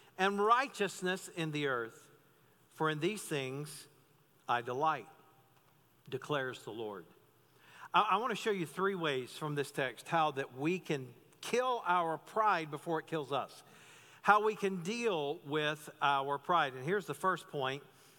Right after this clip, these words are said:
God wants me to believe his word. Notice what it began with, "Thus says the Lord," and then the last phrase, "declares the Lord." Now, what does that tell us? It tells us that God's word is critical to our life,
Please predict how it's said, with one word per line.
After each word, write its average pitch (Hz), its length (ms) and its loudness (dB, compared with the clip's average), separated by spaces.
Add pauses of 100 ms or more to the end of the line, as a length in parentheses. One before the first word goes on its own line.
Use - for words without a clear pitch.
(260)
God 208 280 4
wants 214 280 0
me 185 140 0
to 160 100 -2
believe 180 720 -2
his 190 420 -2
word. 139 380 -2
Notice 208 360 0
what 208 120 -2
it 147 260 -6
began 143 460 -2
with, 120 260 -4
"Thus 147 220 0
says 139 220 -4
the 127 60 -6
Lord," 147 480 -2 (460)
and 147 140 -4
then 156 100 0
the 147 100 2
last 165 380 0
phrase, 143 380 -2 (140)
"declares 170 680 -2
the 190 140 -4
Lord." 180 320 -2
Now, 139 80 -4
what 185 100 0
does 175 80 -4
that 180 160 -4
tell 185 220 -2
us? - 260 -12 (460)
It 175 120 0
tells 254 320 2
us 202 180 -2
that 151 180 -4
God's 196 360 2
word 190 580 0 (420)
is 185 200 2
critical 208 800 0
to 214 140 -2
our 220 180 4
life, 254 500 -4